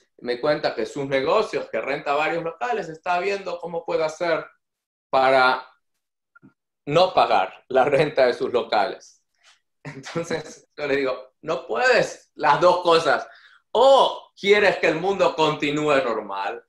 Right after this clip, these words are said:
todos pagando rentas, que te paguen a ti, tú también pagas, o que nadie pague nada y ahí entramos en recesión y en crisis". Entonces uno tiene que, no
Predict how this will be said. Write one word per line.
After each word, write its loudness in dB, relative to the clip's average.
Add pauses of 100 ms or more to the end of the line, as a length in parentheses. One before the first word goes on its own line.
(360)
todos 2
pagando 2
rentas, -4
que -4
te -4
paguen 2
a 0
ti, -4
tú -4
también -2
pagas, -4 (360)
o 4 (560)
que -2
nadie 0
pague 2
nada 0
y 0
ahí 2
entramos -2
en -4
recesión -4
y -6
en -10
crisis". -14
Entonces -10
uno -4
tiene -6
que, -6
no -6